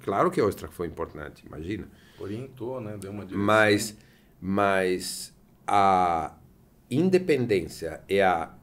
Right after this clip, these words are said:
Speaker 1: proatividade, a criatividade do jovem é tão importante quanto.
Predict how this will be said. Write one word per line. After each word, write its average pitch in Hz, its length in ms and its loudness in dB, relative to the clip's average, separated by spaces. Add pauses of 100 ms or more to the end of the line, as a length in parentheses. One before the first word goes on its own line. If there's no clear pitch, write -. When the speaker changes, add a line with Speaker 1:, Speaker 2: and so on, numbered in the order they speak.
(1700)
Speaker 1:
proatividade, 110 1040 4 (320)
a - 100 -12
criatividade 104 1200 0 (680)
do 90 160 0
jovem 90 600 0 (640)
é 87 80 -2
tão 120 260 2
importante 123 540 -2
quanto. 87 420 -4